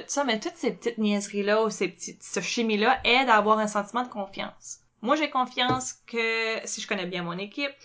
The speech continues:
qu'elle va pas juste me laisser là pourrir ou qu'elle va pas essayer de suivre mes idées. Ou, fait qu'il faut avoir cette confiance-là aussi pour aller, fois après fois, te mettre, euh, tout nu devant ce monde-là qui sont venus te voir.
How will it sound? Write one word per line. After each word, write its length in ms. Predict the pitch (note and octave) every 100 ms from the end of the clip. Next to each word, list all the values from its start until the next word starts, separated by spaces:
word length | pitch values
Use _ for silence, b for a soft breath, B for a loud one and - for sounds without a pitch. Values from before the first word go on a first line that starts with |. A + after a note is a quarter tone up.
| B
qu'elle 140 | - G#3
va 80 | A3+
pas 200 | D4+ D4+
juste 260 | A#3+ B3
me 140 | G3+ F3+
laisser 320 | F#3+ F3+ A3
là 220 | G3+ G3+
pourrir 800 | G#3 - G#3+ G#3 G#3 G#3 G3 F3+
ou 60 | F#3
qu'elle 140 | -
va 100 | F#3+
pas 140 | F#3+ A3
essayer 180 | A3+ G#3+
de 40 |
suivre 260 | - A3+ G#3
mes 220 | G3+ G3
idées. 320 | F#3 G#3+ A#3
Ou, 80 | G#3
fait 160 | G#3 G#3
qu'il 80 | -
faut 140 | B3+
avoir 180 | B3+ D4
cette 160 | D#4 C#4+
confiance-là 480 | A#3 A3+ A3 G#3+
aussi 300 | D#4+ A3+ - C4+
pour 320 | - D#4+ A4+ D#4
aller, 480 | F#3+ - - A#3+ G#3 B B B
fois 340 | - C4 D4
après 280 | A3 - G3+
fois, 480 | - A#3 B3 G#3 G#3 -
te 300 | G#3 F#3+ F#3+
mettre, 420 | G3+ G#3 - G#3
euh, 160 | F#3 F3+
tout 160 | - G3+
nu 400 | G3 A#3 A#3 A#3 -
devant 240 | G3 F#3+
ce 140 | F3+ F#3
monde-là 360 | F3+ F3+ A3
qui 100 | G#3
sont 100 | G#3
venus 200 | F3+ F3+
te 40 | F3+
voir. 320 | G#3 F3+